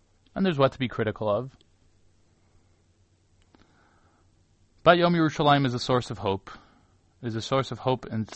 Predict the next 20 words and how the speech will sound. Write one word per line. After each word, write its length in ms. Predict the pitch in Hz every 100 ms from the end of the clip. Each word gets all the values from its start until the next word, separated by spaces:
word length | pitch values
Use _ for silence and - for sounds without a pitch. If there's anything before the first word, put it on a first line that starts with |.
| -
historical 460 | - 143 139 - 123
teachings 640 | 127 120 110 101 101 - - _ _ _ _ _ _ _ -
that 420 | 107 107 - - - -
the 100 | 104
Jewish 280 | 131 135
people 320 | - 135 131 123
came 200 | 135 139
back 200 | 139 -
to 100 | 135
Jerusalem 380 | 139 143 110
after 180 | 104 -
so 220 | 107 131
many 240 | 131 127 123
thousand, 520 | - 120 135 123 - -
after 260 | 110 113 110
th-, 180 | - -
two 140 | - 151
thousand 360 | 147 139 135
years 220 | 131 135 123
of 260 | 104 110